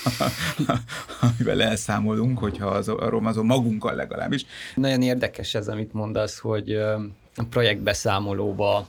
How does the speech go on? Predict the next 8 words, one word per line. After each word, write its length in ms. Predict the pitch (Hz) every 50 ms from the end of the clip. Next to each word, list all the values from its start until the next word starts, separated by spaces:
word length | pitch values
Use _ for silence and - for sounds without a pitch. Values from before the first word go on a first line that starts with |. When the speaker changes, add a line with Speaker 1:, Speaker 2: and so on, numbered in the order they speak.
| - _ _
Speaker 2:
tudtok 360 | - 117 110 117 - 113 107
sikerekről 640 | - - - 110 - 110 101 101 104 - - 113 104 101
beszámolni, 760 | 113 113 - - - 110 113 117 117 117 120 117 117 113
és 280 | 110 113 117 113 - -
hogy 200 | - 117 110 104
így 260 | 110 104 101 - - -
végigvonul 580 | - 127 120 113 117 113 101 101 107 107 107 107
igazából 800 | 104 101 110 107 104 110 107 104 104 101 110 110 110 113 110